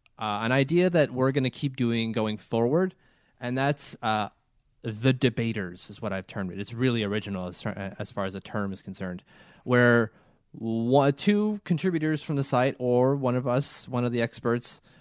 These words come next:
will debate a specific side of a topic. And the first one that we did was, is Josh Bailey good or bad at hockey? Um, noted fanboy me, noted Josh fanboy me, took the,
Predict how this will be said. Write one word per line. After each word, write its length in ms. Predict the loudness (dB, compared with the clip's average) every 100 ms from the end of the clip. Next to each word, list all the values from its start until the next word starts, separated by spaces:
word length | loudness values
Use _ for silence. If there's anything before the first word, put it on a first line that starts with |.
| 0
will 140 | 2
debate 440 | 4 6 6 4 0
a 80 | -6
specific 680 | -4 -6 -2 0 0 -2 -2
side 300 | 0 0 0
of 60 | -2
a 40 |
topic. 480 | -4 -4 -4 -10 -16 _
And 160 | -6 -4
the 40 |
first 300 | 0 2 2
one 100 | 2 2
that 80 |
we 120 | 2 2
did 240 | 0 0
was, 320 | 0 0 -2
is 240 | -4 -4 0
Josh 320 | 2 2 0
Bailey 320 | 0 2 2
good 400 | 2 4 4 0 _ _ _
or 200 | 2 2
bad 300 | 2 -2 -4
at 120 | -8
hockey? 460 | -8 -10 -10 -18 -20 _ _ _ _ _ _ _ _
Um, 600 | -16 -14 -12 -12 -14 -16 -8
noted 380 | 2 6 8 6
fanboy 1000 | 2 2 2 2 2 2 2 0 -4 -12 _ _ _ -10
me, 600 | -4 -2 0 -2 -4 -8 _ -14
noted 380 | -6 -4 -4 -6 _
Josh 300 | -6 -4 -4
fanboy 400 | -4 -4 -4 -4
me, 240 | -6 -10 -6
took 240 | -4 -4 -2
the, 360 | -2 -2 -6